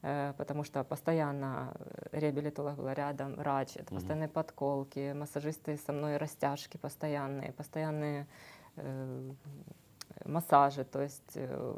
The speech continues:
Speaker 1: приб-, приборы я себе купила, которые там постоянно стимулируют, это все убирают». И оно немножко закостенелось, то есть оно, как сказали мне, стало в седло и уже, ну, ну, не должно двигаться. То есть, ну, к-, в корсетике летаю, <laughs> ну, такое.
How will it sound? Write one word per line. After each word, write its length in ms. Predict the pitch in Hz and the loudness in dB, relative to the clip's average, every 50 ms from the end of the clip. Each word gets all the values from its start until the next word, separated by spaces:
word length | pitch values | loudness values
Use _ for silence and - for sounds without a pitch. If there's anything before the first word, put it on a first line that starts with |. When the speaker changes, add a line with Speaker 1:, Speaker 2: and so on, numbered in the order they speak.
| - - | -4 -2
Speaker 1:
приб-, 300 | - 156 151 151 - - | -2 -2 -2 -2 -6 -6
приборы 340 | - 165 160 139 127 143 151 | -2 0 0 2 2 2 0
я 100 | 147 143 | 0 -2
себе 140 | - - - | -2 -2 -4
купила, 320 | - 143 139 - - - | -4 -4 -2 -2 -2 -2
которые 320 | 127 - 135 - 139 139 139 | -2 -4 -6 -6 -6 -6 -6
там 140 | - 135 139 | -6 -6 -6
постоянно 340 | - 139 - - 131 135 131 | -8 -6 -6 -4 -4 -4 -4
стимулируют, 600 | - - 147 143 139 139 139 131 131 131 - - | -6 -6 -6 -4 -4 -4 -4 -4 -4 -6 -8 -10
это 140 | - - 139 | -12 -14 -10
все 140 | - - 143 | -8 -8 -6
убирают». 340 | 143 143 135 131 135 - - - - - - - - - - - - | -4 -4 -2 -2 -2 -4 -4 -8 -16 -20 -20 -18 -20 -20 -20 -8 -2
И 360 | - 160 160 160 156 156 - - - - | 0 2 4 4 4 4 2 0 0 2
оно 240 | 165 160 175 214 | 2 4 4 4
немножко 340 | 247 220 175 175 185 - 185 | 4 4 2 2 0 0 0
закостенелось, 760 | 165 160 - 160 - - - 165 156 147 135 131 127 127 - - | 0 2 0 -2 -4 -4 -4 -4 -4 -2 -4 -4 -6 -8 -8 -6
то 100 | - 143 | -4 -2
есть 180 | 135 139 135 - | -2 -2 -2 -4
оно, 220 | 139 156 156 147 | -2 -2 -2 0
как 200 | 139 - 131 - | 0 -2 -4 -4
сказали 400 | - - 135 139 - 143 139 139 | -2 -2 -2 -2 -2 -4 -4 -4
мне, 140 | 139 139 139 | -4 -6 -6
стало 260 | 135 - 147 147 143 | -2 -2 0 0 0
в 60 | 139 | -2
седло 440 | - - 147 151 165 185 208 254 277 269 262 240 - - | -2 -2 0 2 4 4 4 4 2 -2 -6 -12 -8 -4
и 400 | 151 151 156 151 147 147 147 139 | -2 -2 0 0 0 -2 -2 -2
уже, 320 | 143 147 151 156 170 190 190 | -2 -2 -2 -2 -2 -2 -2
ну, 200 | 165 156 156 151 - | -2 -2 -4 -6 -6
ну, 120 | - 151 147 | -6 -6 -4
не 120 | 143 143 | -4 -4
должно 280 | 139 151 151 151 165 160 | -4 -4 -2 -2 -2 -2
двигаться. 520 | 151 151 139 139 135 135 - - - - - - - - - - - - - - - - - - - - - - - - - - - - - | -2 -2 -4 -6 -6 -8 -12 -14 -14 -14 -14 -14 -14 -16 -18 -18 -18 -16 -16 -16 -16 -16 -18 -20 -20 -20 -20 -20 -20 -20 -20 -20 -20 -14 -10
То 80 | - | -8
есть, 180 | - 143 - - - | -8 -8 -8 -6 -4
ну, 140 | 185 208 220 196 175 165 156 156 - - | -2 -2 0 0 -2 -4 -6 -8 -12 -8
к-, 120 | - - - | -4 -4 -4
в 80 | 151 - | 2 4
корсетике 520 | - 196 196 - 277 254 - 202 - 190 | 4 4 6 4 2 2 2 2 4 4
летаю, 500 | 180 175 175 - 226 240 240 226 208 196 175 - - - | 4 4 4 6 6 8 8 8 8 6 4 2 -2 -4
<laughs> 180 | - - - - | -4 0 2 4
ну, 240 | 240 226 240 240 240 | 4 4 2 0 0
такое. 420 | - - - - - - - 165 | -2 -2 0 0 2 2 2 0